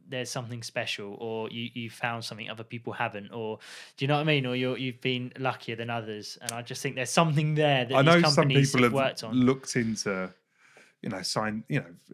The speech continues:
Speaker 2: back historically and thinking about, a-, you know, a-, ancestral traits and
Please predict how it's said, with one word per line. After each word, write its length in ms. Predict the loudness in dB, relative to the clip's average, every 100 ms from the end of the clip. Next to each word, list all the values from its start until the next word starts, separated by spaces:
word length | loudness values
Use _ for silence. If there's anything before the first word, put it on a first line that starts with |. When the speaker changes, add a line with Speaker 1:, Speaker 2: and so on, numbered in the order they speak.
| -20 -10
Speaker 2:
back 220 | -10 -8 -6
historically 920 | -4 0 2 2 0 -4 -2 0 0
and 240 | -2 -6 -8
thinking 240 | -8 -6
about, 300 | -2 -2 -2
a-, 180 | -4 -6 _ -14
you 100 | -8
know, 120 | -6
a-, 280 | -4 -4 -6 -6
ancestral 680 | -6 -4 -6 -6 -6 -6 -6
traits 600 | -4 0 0 -2 -8 -12
and 200 | -12